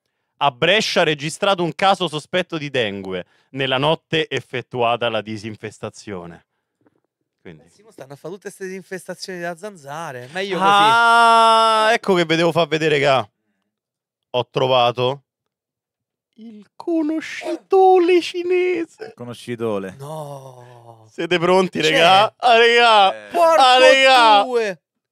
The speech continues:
Speaker 1: Ah, regà.
Speaker 2: Secondo me si deve rasare la testa.
Speaker 1: Ah, regà, rasato è lui.
Speaker 2: Sì, sì.
Speaker 1: Ciao, ragazzi.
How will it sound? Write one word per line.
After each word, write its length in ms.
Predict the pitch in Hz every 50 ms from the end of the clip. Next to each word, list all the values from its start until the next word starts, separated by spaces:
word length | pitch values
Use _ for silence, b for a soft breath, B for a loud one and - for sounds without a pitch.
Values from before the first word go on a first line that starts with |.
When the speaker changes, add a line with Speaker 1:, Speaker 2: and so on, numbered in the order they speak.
| _ _ _ _ _ _ _ _ _ _ _ _ _ -
Speaker 1:
Ah, 100 | 180 180
regà. 440 | 185 196 190 196 185 175 160 151 - -
Speaker 2:
Secondo 260 | _ - 220 254 285 285
me 60 | 202
si 80 | 202
deve 200 | 190 196 196 208
rasare 280 | 196 196 202 208 240 240
la 60 | 233 220
testa. 680 | 220 202 175 147 143 135 - _ - 143 131 131 _ _ _ _ _ _
Speaker 1:
Ah, 140 | - 135 131 139
regà, 360 | 147 151 151 139 131 123 117
rasato 880 | 117 123 131 135 135 135 - 143 143 147 156 147 151 147 147 151 - _ _
è 120 | 127 120
lui. 460 | 120 117 113 113 110 107 104 101 98 98 _ _ _ _
Speaker 2:
Sì, 240 | _ _ _ 240 254
sì. 540 | 233 - - - - 170 165 165 151 135 123 _ _ _ _ _ _ _ _ _ _ _ _ _ _ _ _ _ _ _ _ _ _ _ _ _ _ _ _ _ _ _ _
Speaker 1:
Ciao, 140 | 180 175
ragazzi. 520 | 170 170 175 185 190 190 180 _ _ _